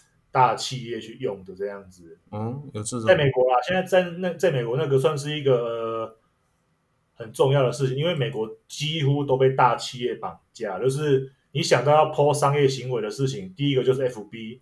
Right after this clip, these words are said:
Speaker 1: 第二个，第二个就是 Instagram，啊，再来什么 Twitter，啊，这些都是大公司啊，所以它这个，它这个东西就是让小企业去有自己的，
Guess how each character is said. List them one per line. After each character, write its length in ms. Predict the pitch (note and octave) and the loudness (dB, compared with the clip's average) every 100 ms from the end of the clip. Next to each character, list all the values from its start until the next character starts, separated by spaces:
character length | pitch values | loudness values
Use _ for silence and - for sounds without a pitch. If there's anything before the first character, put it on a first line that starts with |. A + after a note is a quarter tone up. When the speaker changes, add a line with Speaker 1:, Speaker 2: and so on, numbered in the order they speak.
| _ | _
Speaker 1:
第 160 | - D#3+ | -6 4
二 140 | D3+ | 4
个， 120 | C3+ - | 4 -2
第 160 | D3 | 2
二 40 | C#3 | 6
个 100 | C3+ | 6
就 100 | C3 | 4
是 80 | C3+ | 2
Instagram， 580 | C#3 C3 A2+ G#2+ F#2 F2+ _ _ _ | -2 -2 -2 -4 -6 -8 _ _ _
啊， 100 | - | -6
再 140 | C3 C#3 | 0 0
来 220 | G#2+ G2+ | 0 -2
什 80 | G2+ | -6
么 120 | G#2+ | -14
Twitter， 380 | - B2+ A#2+ A2 | 0 0 0 -6
啊， 120 | D#3 | -6
这 80 | C#3+ | -4
些 100 | E3 | -2
都 100 | D#3+ | -2
是 100 | C#3+ | 0
大 200 | E3 C3+ | 4 4
公 220 | B2+ B2+ | 4 0
司 260 | B2 A#2+ A#2+ | -4 -8 -6
啊， 100 | G#2+ | -4
所 140 | A#2 | -2
以 260 | A#2+ G#2+ - _ _ _ _ _ | -2 -2 -6 _ _ _ _ _
它 140 | - D#3 | 0 0
这 180 | E3 | 2
个， 540 | C#3 B2 A#2 A2+ A2 G2+ _ _ _ _ _ | 4 4 4 -2 -6 -8 _ _ _ _ _
它 100 | D3+ | -2
这 120 | F3 | 2
个 100 | D3 | 2
东 180 | C#3 C#3 | 2 2
西 60 | |
就 140 | C#3+ C#3 | 2 0
是 400 | C#3+ C#3 C3+ - _ _ _ _ _ _ _ D3 | 2 0 0 -6 _ _ _ _ _ _ _ -2
让 320 | D#3 C3+ A2 | 0 0 -2
小 340 | - - F2+ | -6 -6 -6
企 320 | F#2 - C3+ C3 | -6 -6 -4 2
业 220 | B2+ A#2+ | 2 2
去 400 | - C3+ A#2 - | -2 -4 -4 -8
有 180 | A#2 G2+ | -8 -8
自 200 | - C#3 | -8 -12
己 180 | G#2 F#2+ | -12 -8
的， 440 | G2+ G2 F#2+ F#2 | -4 -4 -6 -12